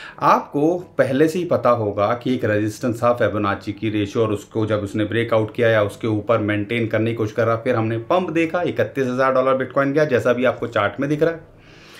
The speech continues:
तो यहाँ पर सत्ताईस हज़ार पाँच सौ डॉलर पे अगर आए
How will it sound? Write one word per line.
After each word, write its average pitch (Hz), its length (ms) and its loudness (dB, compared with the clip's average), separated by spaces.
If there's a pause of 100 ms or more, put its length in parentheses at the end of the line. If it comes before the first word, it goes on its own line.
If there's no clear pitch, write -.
(400)
तो 233 60 0
यहाँ 165 360 2
पर - 220 0
सत्ताईस 233 560 0
हज़ार 151 320 4
पाँच 117 340 0
सौ 143 100 -2
डॉलर 107 300 0
पे 113 180 -2 (120)
अगर 113 420 -2
आए 117 280 0